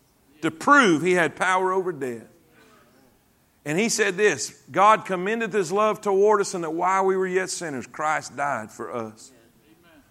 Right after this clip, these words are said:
And it says in Romans ten nine and ten that if we'll believe in our heart that God hath raised him from the dead, shall confess him,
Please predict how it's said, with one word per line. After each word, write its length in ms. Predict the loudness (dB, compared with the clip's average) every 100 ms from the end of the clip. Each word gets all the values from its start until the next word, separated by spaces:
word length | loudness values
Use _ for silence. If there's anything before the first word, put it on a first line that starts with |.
| _ _ _
And 80 | -10
it 40 |
says 240 | -2 0 0
in 100 | 0
Romans 360 | 2 2 -2
ten 340 | -4 -2 -2 0
nine 280 | 0 2 0
and 140 | -4
ten 440 | -4 -4 -4 -8 -16 _ _ _ _ _ _ _ -8
that 100 | -4
if 100 | 0
we'll 180 | 4 4
believe 380 | 4 2 2 0
in 100 | 2
our 160 | 2
heart 440 | 2 0 0 -2 -10
that 100 | -8
God 240 | -2 2 2
hath 140 | 2
raised 360 | 4 4 2 -2
him 120 | -4
from 180 | -4 -6
the 80 | -6
dead, 380 | -2 -2 -2 -8 _ _ _ _ _ _ -2
shall 240 | 2 2
confess 680 | 2 -4 -4 2 2 2 0
him, 420 | 2 2 2 -4